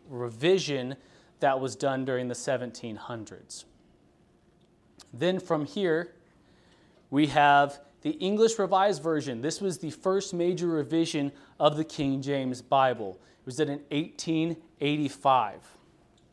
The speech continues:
And then from there, we have the American Standard Version. This is the first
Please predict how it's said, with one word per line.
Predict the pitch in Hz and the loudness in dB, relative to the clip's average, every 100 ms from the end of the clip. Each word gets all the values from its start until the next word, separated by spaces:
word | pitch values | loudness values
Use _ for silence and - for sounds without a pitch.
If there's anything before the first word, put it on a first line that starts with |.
| _ _ _ _ _ _ _ _ _ _ _ - | _ _ _ _ _ _ _ _ _ _ _ -4
And | 147 | 0
then | 165 | 0
from | 165 170 160 | 2 0 2
there, | 156 156 165 190 - - _ _ _ _ _ _ _ _ _ _ _ - - _ _ _ - | 2 4 4 0 -4 -20 _ _ _ _ _ _ _ _ _ _ _ -20 -20 _ _ _ -16
we | 143 151 | -4 2
have | 147 151 143 | 8 8 8
the | 147 | 2
American | 127 143 175 175 170 | 2 2 2 0 -4
Standard | 156 - 151 143 127 | -6 -4 -2 -2 -4
Version. | 120 117 107 107 - _ _ _ _ _ _ _ _ _ _ | -4 -6 -6 -14 -18 _ _ _ _ _ _ _ _ _ _
This | 151 156 | -2 0
is | 220 | -2
the | 170 170 | -2 -6
first | - 190 208 214 | 0 2 2 0